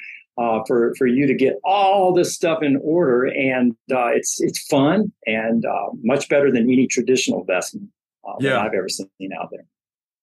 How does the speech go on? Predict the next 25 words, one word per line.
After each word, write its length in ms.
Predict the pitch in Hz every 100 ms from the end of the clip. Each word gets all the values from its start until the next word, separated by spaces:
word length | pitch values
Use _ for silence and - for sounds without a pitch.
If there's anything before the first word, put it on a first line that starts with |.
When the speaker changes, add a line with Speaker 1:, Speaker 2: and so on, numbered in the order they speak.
| _
Speaker 2:
I 60 | 170
want 160 | 190
to 80 | 214
recognize 560 | 214 214 247 240 240 175
one 160 | 208
of 100 | 214
our 120 | 208 196
sponsors. 920 | - 226 226 208 170 101 85 - - _ _ _ _ -
Recently, 800 | 139 226 214 269 185 147 156 196 _ _ _ _ 139
I 140 | 156
had 100 | 170
a 80 | 170
very 560 | 135 123 180 220 240 214
engaging 760 | 196 151 156 160 147 175 190
and 120 | 156
exciting 800 | 156 - - - 214 240 226 180
podcast 560 | 151 180 - 180 160 -
conversation 880 | 185 156 147 - 143 135 - 127 156 - _ _ -
that 180 | 160 175
is 180 | 180
one 280 | 147 165 220
of 80 | 233
the 40 |
most 380 | 214 208 123 113
downloaded 640 | 165 165 202 233 233 233